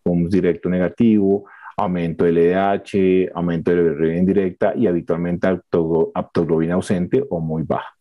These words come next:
Creo que es, es lo más importante cuando nos enfrentamos, pues, a, al valor de esquistocitos,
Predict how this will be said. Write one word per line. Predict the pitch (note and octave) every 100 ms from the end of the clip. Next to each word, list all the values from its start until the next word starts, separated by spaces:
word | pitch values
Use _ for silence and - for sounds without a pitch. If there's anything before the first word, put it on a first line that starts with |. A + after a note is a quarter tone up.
| _ _ - -
Creo | - F2+
que | F2 G2 F#2+
es, | F#2 -
es | - G2 F2+ F#2+
lo | F#2+
más | F#2+ F2+
importante | G#2 F2+ E2+ E2 D#2+ F#3+ G3+ - - - -
cuando | F2+ F2
nos | E2
enfrentamos, | E2+ D2 D#2+ D2 D#2 F2 E2
pues, | G2 F2
a, | F#2 F2+
al | - F2+
valor | E2 D#2+ E2
de | F2
esquistocitos, | - F2+ - D#2 G2+ F#2 C3+ C#3